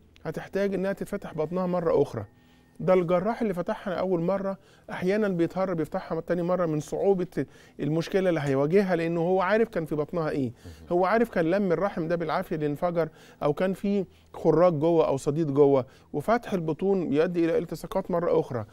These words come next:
طب تخيل بقى لما تيجي مرة تانية ومحتاجة تتفتح و-، و-، أو اتفتحت مرة أو اتنين أو تلاتة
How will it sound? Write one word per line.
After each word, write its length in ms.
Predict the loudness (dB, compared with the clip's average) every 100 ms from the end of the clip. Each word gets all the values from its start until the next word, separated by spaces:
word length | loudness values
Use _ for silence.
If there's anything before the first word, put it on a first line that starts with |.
| -20 -20 -4
طب 220 | -2 -2 -10 -16 -6
تخيل 460 | -2 2 4 4
بقى 300 | 2 0 -2 -6 0
لما 240 | 2 2
تيجي 260 | 2 2 2
مرة 280 | 4 2 2
تانية 420 | 2 4 2 0 -8 -16 -4
ومحتاجة 680 | -2 -2 2 2 4 0 -2 -18 _
تتفتح 440 | -8 0 0 -2 -8 -14
و-، 100 | -16 _
و-، 340 | -4 -2 2 2
أو 240 | 4 2
اتفتحت 420 | 2 -6 -6 -6
مرة 240 | -2 0 0
أو 100 | -2
اتنين 220 | -4 -4
أو 80 | -4
تلاتة 400 | -4 -4 -4